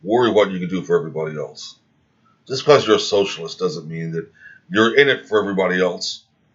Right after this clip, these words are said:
You have no idea what socialism is. I do. I lived through it.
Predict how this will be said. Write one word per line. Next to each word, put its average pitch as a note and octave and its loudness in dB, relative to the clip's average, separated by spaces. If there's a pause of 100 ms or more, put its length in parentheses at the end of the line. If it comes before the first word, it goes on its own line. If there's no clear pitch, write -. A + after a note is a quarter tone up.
(540)
You A2 -2
have A2+ 4
no A#2 6
idea G#2+ 6
what F#2+ 4
socialism F2 -2
is. - -10 (1200)
I G#2+ 2
do. E2+ -8 (180)
I G2 -6
lived F#2 -4
through C#2+ -14
it. - -20